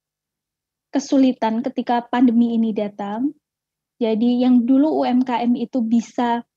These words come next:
eh, apa, menjadi penolong kita pada masa krisis, namun pada masa pandemi ini U M K M juga sangat,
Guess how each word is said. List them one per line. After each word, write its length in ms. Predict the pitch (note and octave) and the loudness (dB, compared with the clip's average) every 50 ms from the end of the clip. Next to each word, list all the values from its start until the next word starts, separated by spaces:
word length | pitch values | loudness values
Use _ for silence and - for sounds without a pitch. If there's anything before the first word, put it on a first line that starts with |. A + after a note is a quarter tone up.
| _ _ _ _ _ _ _ _ _ _ - | _ _ _ _ _ _ _ _ _ _ -6
eh, 540 | - A3+ A3+ A3 A3 A3 A3 A3 G#3+ G#3+ G#3+ A3 - _ _ _ _ _ _ _ _ _ _ _ _ | -2 0 2 2 2 2 2 2 2 0 0 -4 -10 _ _ _ _ _ _ _ _ _ _ _ _
apa, 320 | B3 A#3 A3+ - - A#3 A#3+ C4 C#4 C4+ | -6 -6 -6 -4 -4 -2 0 0 -2 -2
menjadi 800 | C4 B3+ C4+ C4 B3+ A#3+ A#3 A3 A3+ G#3+ A#3 A#3 A#3 A3+ A3+ A#3 - - _ _ _ | 0 2 4 4 4 4 2 0 0 0 0 0 0 0 0 -2 -4 -8 _ _ _
penolong 480 | - C#4 C#4 C#4+ C#4+ D4 D4+ C#4+ C#4 C#4 | 2 4 4 4 4 6 6 6 6 4
kita 320 | C4 - - G#3 G3 G3+ | 2 -2 -4 -6 -4 -4
pada 160 | A3 A3 G#3+ | -4 -4 -2
masa 320 | A3 A3+ A3 A3+ A3+ - A#3 | 0 0 -2 -2 -4 -4 -8
krisis, 720 | G#3+ - - A#3+ A#3 A3+ - _ G#3+ G#3 A3+ B3 - _ _ - - - - _ _ | -8 -4 -4 -4 -4 -4 -4 _ -4 -2 -2 -4 -4 _ _ -20 -20 -20 -20 _ _
namun 320 | - C4 C4+ D4 D#4 D#4 | 2 4 6 6 4 4
pada 240 | D4+ C#4 A#3 A#3+ B3 | 0 0 0 2 2
masa 320 | B3 B3 B3 B3 - C#4 | 4 2 2 0 -2 -4
pandemi 480 | C4+ - C4 B3 A#3 A3+ A3+ A#3 - A#3 | -2 0 0 0 2 0 0 -2 -2 0
ini 400 | A#3 A#3 A#3+ C4 C#4 D4+ D#4+ D4+ - | 2 4 6 6 6 4 2 -2 -10
U 160 | _ - B3 A#3+ | _ -4 -2 -2
M 160 | A#3 A3 A#3 | 0 -2 -2
K 240 | C4+ A#3+ G#3+ A3 B3 | -4 -4 -2 2 4
M 160 | C#4+ C4+ C4+ | 4 4 4
juga 400 | - A#3 - A#3 A3+ A3+ A#3+ - _ _ _ _ _ _ _ _ _ | 2 -2 -2 0 -2 -2 -2 -6 _ _ _ _ _ _ _ _ _
sangat, 400 | _ B3+ A#3 A#3 A#3 A#3+ A#3 - | _ -2 -2 0 -2 -2 -4 -6